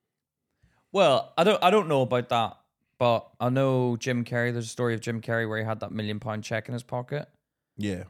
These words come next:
Speaker 1: And he kept it.
Speaker 2: Ten million, I think it was.
Speaker 1: Ten million, and he kept it, and then he cashed it in.
Speaker 2: Mm.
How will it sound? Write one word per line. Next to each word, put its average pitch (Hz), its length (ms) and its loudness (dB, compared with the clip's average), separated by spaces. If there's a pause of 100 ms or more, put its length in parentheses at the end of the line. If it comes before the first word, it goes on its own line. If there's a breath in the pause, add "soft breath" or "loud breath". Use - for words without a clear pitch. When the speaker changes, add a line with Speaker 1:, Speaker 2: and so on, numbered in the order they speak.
Speaker 1:
And 110 100 -8
he 113 60 -4
kept 123 480 -6
it. 120 160 -2
Speaker 2:
Ten 123 200 -2
million, 95 320 -6 (280)
I 92 40 -12
think 90 140 -10
it - 80 -10
was. 90 240 -10 (160)
Speaker 1:
Ten 131 160 -4
million, 123 160 -4
and 123 80 -6
he 120 40 -6
kept 127 280 -6
it, 120 40 -10
and 117 100 -8
then 117 80 -4
he 113 40 -4
cashed 117 460 -8
it 113 80 -8
in. 131 240 -8 (100)
Speaker 2:
Mm. 98 300 -10